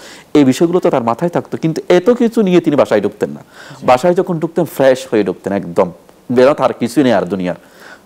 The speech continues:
Speaker 1: শুধু ওনারাই ওনার জগৎ, এরকম করে একটা হাসি মুখ নিয়ে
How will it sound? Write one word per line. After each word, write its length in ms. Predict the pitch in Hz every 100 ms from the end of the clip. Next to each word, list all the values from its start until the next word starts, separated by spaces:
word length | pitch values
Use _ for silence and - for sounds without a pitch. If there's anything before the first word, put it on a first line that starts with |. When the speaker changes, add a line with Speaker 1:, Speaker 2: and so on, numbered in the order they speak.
| - - -
Speaker 1:
শুধু 200 | 147 120
ওনারাই 360 | 120 120 110
ওনার 180 | 98 95
জগৎ, 280 | 87 90 87 - -
এরকম 380 | 127 123 117 101
করে 160 | 113
একটা 160 | 104 - -
হাসি 340 | 131 143 139
মুখ 140 | 107 104 -
নিয়ে 180 | 95